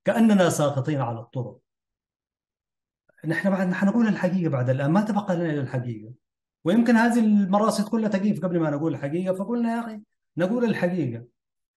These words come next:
يعني أنتم لا تنشطوا إلا في المهاترات ولا، وإلا في الم-،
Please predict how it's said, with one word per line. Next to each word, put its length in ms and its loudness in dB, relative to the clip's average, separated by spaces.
يعني 420 0
أنتم 480 4
لا 160 4
تنشطوا 600 -2
إلا 260 0
في 120 -8
المهاترات 760 -2
ولا، 460 -6
وإلا 540 0
في 140 -4
الم-، 320 -2